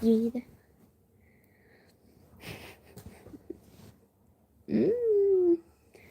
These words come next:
Davet edeceğim ama sen de buna pumps vereceksin, tamam mı? <laughs> Şaka şaka.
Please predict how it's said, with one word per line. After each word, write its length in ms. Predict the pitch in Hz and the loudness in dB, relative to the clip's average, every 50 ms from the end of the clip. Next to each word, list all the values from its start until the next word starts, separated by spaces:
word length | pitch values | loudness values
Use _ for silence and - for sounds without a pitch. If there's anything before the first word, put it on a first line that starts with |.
| - - | -8 0
Davet 480 | - 233 254 254 254 262 285 330 349 339 - - | 8 10 10 10 10 10 8 8 6 6 2 0
edeceğim 680 | 247 233 233 233 240 220 - 240 233 214 208 214 - - - - | 4 6 8 8 6 6 4 4 4 6 4 2 0 -4 -2 4
ama 320 | 262 277 285 262 247 269 | 6 6 6 6 6 4
sen 340 | 269 - - 302 285 285 285 | 2 4 4 6 8 8 8
de 100 | 277 240 | 8 6
buna 240 | 240 240 247 277 330 - - | 4 4 4 2 0 -2 2
pumps 460 | - 311 240 226 247 269 - - - | 4 4 6 6 4 2 -2 -4 0
vereceksin, 800 | 226 220 220 220 214 226 233 220 220 - - - 220 214 220 | 4 6 6 6 6 4 2 0 -2 -4 4 6 8 8 8
tamam 420 | 233 - - 233 214 214 226 254 262 | 6 4 2 2 4 4 4 6 6
mı? 540 | 254 240 226 220 220 208 202 196 196 214 233 - - - - 277 - - - - - _ _ _ _ _ - | 6 8 8 8 8 6 6 6 6 4 4 2 0 -4 -6 -6 -6 -8 -14 -20 -20 _ _ _ _ _ -10
<laughs> 800 | - - 381 392 370 349 - - - - - - - - - - | -4 0 0 0 0 -4 -8 -16 -20 -20 -20 -20 -20 -20 -20 -20
Şaka 300 | - - 254 240 254 247 | 2 2 4 6 6 6
şaka. 280 | 240 - 214 208 - | 6 4 2 2 -2